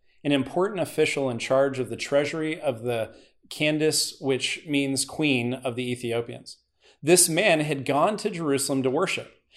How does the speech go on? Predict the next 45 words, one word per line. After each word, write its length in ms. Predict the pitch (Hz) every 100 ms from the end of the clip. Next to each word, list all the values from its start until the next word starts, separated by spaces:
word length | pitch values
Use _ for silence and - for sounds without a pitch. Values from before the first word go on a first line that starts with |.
| -
and 140 | 165 160
on 160 | 180
his 180 | 254 -
way 160 | 196 175
home 320 | 151 139 139
was 100 | 139
sitting 480 | - 175 190 208 202
in 180 | 190
a 100 | 151
chariot 460 | 147 - 147 131 127
reading 340 | 131 143 180 175
the 80 | 135
book 240 | 139 143
of 120 | 151
Isaiah 480 | 143 135 127 139 139
the 100 | 123
prophet, 600 | - 160 156 117 101 - _ _ _ _
and 100 | 131
the 40 | 139
Spirit 440 | - 190 180 165
told 320 | - 147 147
Philip, 320 | - 120 113 -
'Go 160 | 131
to 80 | 143
that 180 | 139 127
chariot 360 | - 117 117
and 100 | 113
stay 200 | - 110
near 200 | 110 127
it.' 160 | 104 - - - - - - - - - -
Then 540 | 123 147 127 107 98 95
Philip 380 | - 160 123 -
ran 280 | 127 139 156
up 220 | 143 143
to 120 | -
the 100 | 139
chariot 500 | 135 123 110 110 110 -
and 120 | 113
heard 300 | - 151 156
the 60 | 143
man 280 | 139 139
reading 440 | 123 117 131 151 147
Isaiah 380 | 143 131 135 139
the 80 | 139
prophet, 520 | 117 104 113 107